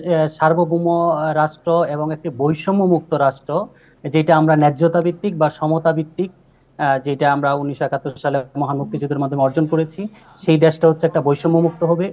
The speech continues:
সমতা ভিত্তিক হবে এবং ন্যায্যতা ভিত্তিক হবে। এবং এই রাষ্ট্রীয় কাজে সমাজের সর্বস্তরের মানুষকে বা জনগণকে সম্পৃক্ত করেই একটা রাষ্ট্র গঠন করার জন্য আমাদের কোটা ব্যবস্থা অবশ্যই দরকার আছে বলে আমি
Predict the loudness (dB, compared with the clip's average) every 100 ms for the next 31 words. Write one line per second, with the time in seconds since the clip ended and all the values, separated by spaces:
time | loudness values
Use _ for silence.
0 | -10 _ -20 -20 _ _ 0 4 6 6
1 | 2 -2 -2 0 2 2 4 4 2 0
2 | 0 -2 -4 -4 0 0 -4 _ _ 2
3 | 4 4 2 2 0 -4 -16 -6 2 4
4 | 4 2 2 2 2 -2 -4 -2 0 0
5 | -2 -2 -2 0 -4 -4 -2 0 0 0
6 | -4 -4 2 2 2 0 0 -2 -4 -4
7 | -4 -4 -6 -4 -2 0 0 0 -4 -16
8 | -20 -2 0 4 6 6 4 4 4 2
9 | -6 -4 2 2 4 2 4 4 2 0
10 | 0 -2 -6 -10 -2 -2 0 0 2 2
11 | 2 0 -2 -4 -4 0 0 0 -2 -6
12 | -10 -18 _ _ _ _ -8 0 2 2